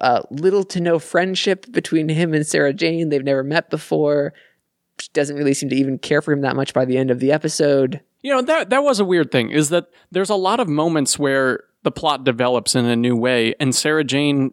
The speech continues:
Speaker 2: leaves the room. Like,
Speaker 1: Yes.
Speaker 2: for example, the, when K nine fir-, shows up for the first time, she opens this box, and it's a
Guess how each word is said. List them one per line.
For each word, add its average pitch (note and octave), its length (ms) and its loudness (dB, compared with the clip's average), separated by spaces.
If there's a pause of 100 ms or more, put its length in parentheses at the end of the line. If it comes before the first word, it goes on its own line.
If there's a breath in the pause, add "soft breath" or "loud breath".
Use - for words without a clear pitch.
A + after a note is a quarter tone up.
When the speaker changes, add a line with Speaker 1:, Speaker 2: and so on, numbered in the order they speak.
Speaker 2:
leaves B2 460 0
the B2+ 100 0
room. A2 380 -2 (420)
Like, E3 180 0
Speaker 1:
Yes. - 60 -10
Speaker 2:
for A#3 80 0
example, G3 480 0 (240 soft breath)
the, E3 260 0
when F3 240 0
K G3+ 200 0
nine D3+ 240 2
fir-, C3+ 240 -2
shows C3 260 0
up B2+ 120 -2
for B2 80 0
the B2+ 60 -2
first A#2 260 -2
time, A2 240 -2
she D3 200 0
opens D3 380 -2
this B2+ 160 0
box, C3 460 -2
and A#2+ 80 2
it's A2+ 120 0
a A#2 140 0